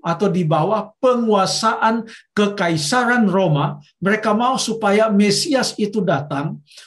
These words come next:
untuk menjadi raja bagi mereka, sebagaimana dulu mereka punya Raja Daud, punya Raja Hizkia, punya Raja,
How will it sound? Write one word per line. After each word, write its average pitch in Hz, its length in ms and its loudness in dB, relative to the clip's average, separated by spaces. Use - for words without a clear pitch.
untuk 214 360 2
menjadi 208 480 4
raja 214 560 2
bagi 175 280 0
mereka, 147 400 -2
sebagaimana 180 800 0
dulu 233 560 4
mereka 180 320 0
punya 165 360 2
Raja 151 360 0
Daud, 196 560 2
punya 165 400 2
Raja 156 680 0
Hizkia, 170 800 0
punya 170 400 0
Raja, 165 640 0